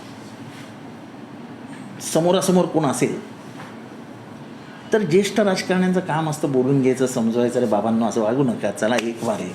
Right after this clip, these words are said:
काय असेल तू तुझ्या पक्षाचं काम कर, तू तुझ्या पक्षाचं काम कर, चल दोघांनी आपापल्या पक्षाचं काम." लोकशाही म्हणजे काय? I agree to disagree. माझं तुमचं पटत नाही, पण ठीक आहे ना, तुमचं मला, तुमचे विचार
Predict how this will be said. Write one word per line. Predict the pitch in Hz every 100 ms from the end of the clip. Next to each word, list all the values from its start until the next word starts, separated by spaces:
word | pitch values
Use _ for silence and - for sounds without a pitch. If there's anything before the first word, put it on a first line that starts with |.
| - - - - - - -
काय | 123 123
असेल | 147 127
तू | 139
तुझ्या | 139 135
पक्षाचं | 120 - 117
काम | 113 107
कर, | 98
तू | 110 120
तुझ्या | 120 107 123
पक्षाचं | 120 135 120
काम | 104 92
कर, | 90 87
चल | - 104 - - -
दोघांनी | 117 110 151 151
आपापल्या | 131 143 147
पक्षाचं | 143 123 139 120
काम." | 98 - 127 107 - -
लोकशाही | 107 104 196 233 247
म्हणजे | 254 262
काय? | 170 127 98 151 143
I |
agree | 139 247 277
to | 247
disagree. | 233 254 269 220 110 - - - - - - - - - - - - - - - - - - - - - -
माझं | 110 117 202
तुमचं | 202 196 190
पटत | 226 - - 277
नाही, | 240 - - - - - - - - - - - - 320
पण |
ठीक | 302 285 311
आहे | 349
ना, | 349
तुमचं | - 233 262
मला, | 277 285
तुमचे | 233 240 220 277
विचार | 220 -